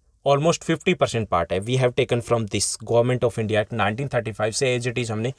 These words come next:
उठा लिया है। तो यहाँ से भी हम इंस्पायर्ड थे, क्योंकि जो भी अच्छी चीज़ें थी, हमने यहाँ से ले ली। Gandhian ideology, Indian leaders were inspired from the Gandhian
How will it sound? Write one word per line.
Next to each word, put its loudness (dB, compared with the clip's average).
उठा 0
लिया -2
है। -6
तो -10
यहाँ 2
से 0
भी 2
हम 4
इंस्पायर्ड 0
थे, -4
क्योंकि -6
जो 2
भी 0
अच्छी -2
चीज़ें -2
थी, -4
हमने 0
यहाँ -2
से -6
ले -8
ली। -14
Gandhian 6
ideology, 6
Indian 8
leaders 6
were 10
inspired 4
from -2
the 4
Gandhian -2